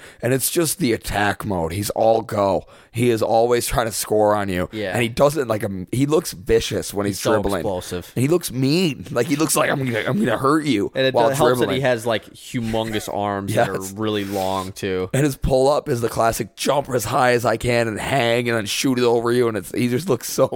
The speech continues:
Speaker 1: mean all the time. I love Scoot. I did. We had a dynasty draft in a different league.
Speaker 2: Yep.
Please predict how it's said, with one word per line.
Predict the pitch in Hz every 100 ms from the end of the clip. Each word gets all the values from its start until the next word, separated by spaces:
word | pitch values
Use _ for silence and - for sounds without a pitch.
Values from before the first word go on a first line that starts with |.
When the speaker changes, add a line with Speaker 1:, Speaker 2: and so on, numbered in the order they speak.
| 135
Speaker 1:
mean | 127 131 127 113 107 - - 180 -
all | 151 117
the |
time. | 127 107 107
I | 101
love | 101 98 98
Scoot. | - 98 85 -
I | 104
did. | 110 107
We | 113
had | 101
a |
dynasty | 98 95 92 95 -
draft | 92 90 85 -
in | 85
a | 82
different | 82 87 85 82
league. | 85
Speaker 2:
Yep. | 101